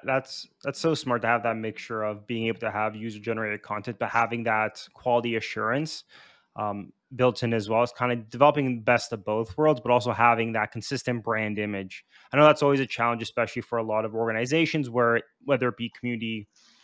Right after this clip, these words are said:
additions or community f-, feedback or community-generated content, is that sometimes you can lose the idea of what it means to be the organization and what it means to be that brand, that Rumi brand. W-, with your method, you're allowed to actually have a consistent quality. Now,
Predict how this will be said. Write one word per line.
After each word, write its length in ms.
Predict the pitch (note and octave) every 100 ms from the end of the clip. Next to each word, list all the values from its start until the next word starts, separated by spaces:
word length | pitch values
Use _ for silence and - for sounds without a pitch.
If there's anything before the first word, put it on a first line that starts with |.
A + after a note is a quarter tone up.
| - -
additions 420 | A#2+ D3 C#3+ C3+
or 80 | B2+
community 440 | - B2 B2 A#2
f-, 180 | G#2+ - _
feedback 480 | - B2 A#2 A#2 -
or 100 | B2
community-generated 720 | - A#2+ A#2 A2+ A2+ A2 A2
content, 500 | - C#3+ C#3 A#2 G#2
is 160 | B2+ G#2+
that 260 | A#2 A2
sometimes 360 | - C3 B2+ B2+
you 60 | A2+
can 220 | B2 A#2
lose 300 | C3 C3 A2+
the 300 | A#2+ A2 G2+ _ _ _ _ _ -
idea 480 | C#3 C3+ B2+ C#3+ C3
of 80 |
what 240 | A#2 B2 C3
it 40 |
means 260 | B2+ B2+ -
to 80 | A2+
be 240 | A#2+ A#2
the 160 | A2+ A2+
organization 560 | A2+ A2+ A#2+ D#3+ C#3+
and 80 | B2
what 100 | B2
it 20 |
means 180 | B2 A#2+
to 40 |
be 80 | B2+
that 260 | A#2+ A2+ -
brand, 540 | A2+ A#2 A2 G2+ A2 _ _
that 120 | B2 A2
Rumi 300 | C3 C3 A#2
brand. 540 | A#2 A2+ A2 G#2+ G2+ _ A2+
W-, 160 | A2+ _
with 200 | B2 A#2
your 100 | F3
method, 260 | F3+ C3 -
you're 120 | A#2+
allowed 200 | A#2 A2+
to 120 | - A2+
actually 320 | A#2 - A#2+
have 320 | G#2+ A2+ A2
a 220 | A2+ G#2+ _ _
consistent 500 | - D#3+ F3 - D#3+
quality. 520 | - C3+ B2+ A#2 G#2+ - _ _ _ _ _ -
Now, 300 | C#3 C#3+ C3+